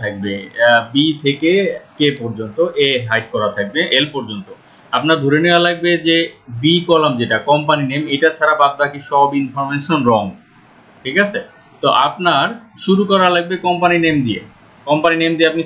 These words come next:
search দিবেন। Google করার পরে আপনি দেখবেন যে আপনার এখানে যে এই ওয়েবসাইটটা আর আপনি search দিয়ে যে ওয়েবসাইটটা পাইছেন, normally আমরা অট-, অ্যাটমিক robot দিয়ে search দিলাম, search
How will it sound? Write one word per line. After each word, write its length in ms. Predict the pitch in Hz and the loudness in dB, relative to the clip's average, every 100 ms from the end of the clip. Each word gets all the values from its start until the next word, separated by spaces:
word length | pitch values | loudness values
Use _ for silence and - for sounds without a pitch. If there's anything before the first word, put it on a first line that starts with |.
| - | -2
search 220 | 135 139 147 | -2 -2 -4
দিবেন। 240 | 156 143 180 - - _ - - - - - - - - - - - - - - - - - - - - - - | -2 -2 -2 -6 -20 _ -20 -20 -20 -20 -20 -20 -20 -20 -20 -20 -20 -20 -20 -20 -20 -20 -20 -20 -18 -18 -14 -2
Google 280 | 147 170 175 | 4 6 6
করার 220 | 170 160 156 - | 4 4 2 2
পরে 200 | 127 135 240 - - - - - - - - - - - - - - - | 2 2 0 -8 -20 -20 -20 -20 -20 -20 -20 -20 -20 -20 -20 -20 -12 -4
আপনি 140 | 127 165 151 | -2 0 2
দেখবেন 320 | 156 151 180 147 | 2 2 2 4
যে 60 | 147 135 | 2 2
আপনার 220 | 131 165 156 | 0 0 0
এখানে 260 | 151 165 165 160 | 0 0 2 2
যে 120 | 156 160 160 160 143 - - _ - - 139 | 4 4 6 4 0 -4 -20 _ -12 0 4
এই 100 | 139 135 127 - - 147 | 4 2 -2 -8 -8 0
ওয়েবসাইটটা 720 | 143 147 - 165 160 - 165 160 170 - - _ - 117 | 2 2 0 0 0 0 2 2 -2 -8 -20 _ -2 0
আর 60 | 127 | 2
আপনি 140 | 135 147 - | 0 -4 -2
search 220 | 147 147 143 | 0 0 0
দিয়ে 120 | 165 151 | 0 2
যে 40 | |
ওয়েবসাইটটা 480 | 151 147 - 151 160 156 | 2 2 0 0 0 0
পাইছেন, 320 | 139 135 - 127 147 | 0 0 -2 -2 2
normally 280 | 156 165 165 | 4 4 4
আমরা 120 | 156 156 | 4 4
অট-, 160 | 151 143 | 2 -2
অ্যাটমিক 360 | 143 160 160 147 | -4 -2 -4 0
robot 240 | 143 147 147 | 0 0 0
দিয়ে 120 | 156 151 | -2 2
search 160 | 143 143 | 2 2
দিলাম, 160 | 165 156 151 | -2 -4 0
search 180 | 143 | 0